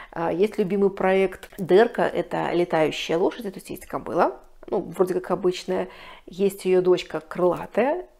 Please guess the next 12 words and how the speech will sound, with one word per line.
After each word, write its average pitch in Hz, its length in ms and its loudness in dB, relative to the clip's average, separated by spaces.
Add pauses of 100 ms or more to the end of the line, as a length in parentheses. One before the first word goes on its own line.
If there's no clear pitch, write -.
говорящая, 190 840 0 (280)
сообразительная, 180 1120 4 (100)
любящая 196 680 0
мать 185 300 2
для 170 140 -2
своего 170 300 -2
жеребёнка. 165 480 -2
И, 170 40 -6
собственно, 233 280 2
этот 180 220 4
жеребёнок, 196 520 0
который 185 380 0